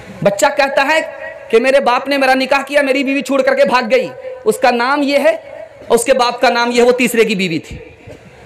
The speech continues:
अब बच्चा तीनों को फंसा करके कहता है, "अगर मैं सच बोल रहा हूं तो तीनों औरत को मेरे हवाले करो, मैं लेकर के ससुराल जाऊंगा, अपने बाप के यहां जाऊंगा।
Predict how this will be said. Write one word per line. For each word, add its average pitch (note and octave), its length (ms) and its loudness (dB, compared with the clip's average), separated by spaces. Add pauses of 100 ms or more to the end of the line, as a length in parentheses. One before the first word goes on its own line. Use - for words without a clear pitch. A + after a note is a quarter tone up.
(200)
अब C4+ 100 2
बच्चा G3 420 0
तीनों A3+ 340 2
को A3+ 120 4
फंसा G#3+ 320 2
करके G3 300 0
कहता E3+ 360 0
है, F#3+ 260 -2 (400)
"अगर G#3+ 220 2
मैं B3 140 -2
सच C4+ 280 -4
बोल C4+ 220 4
रहा C#4 300 2
हूं C#4 220 -2
तो B3+ 120 2
तीनों C4 420 0
औरत B3 360 4
को B3+ 80 4
मेरे A#3 220 4
हवाले G#3 360 0
करो, D#3+ 380 -2 (260)
मैं F3 80 2
लेकर G3 300 2
के G3 140 -4
ससुराल D#3+ 380 0
जाऊंगा, A#2 560 -6 (1400)
अपने F#3 240 2
बाप F#3 300 0
के A#3 80 2
यहां G#3+ 180 0
जाऊंगा। D3 420 -2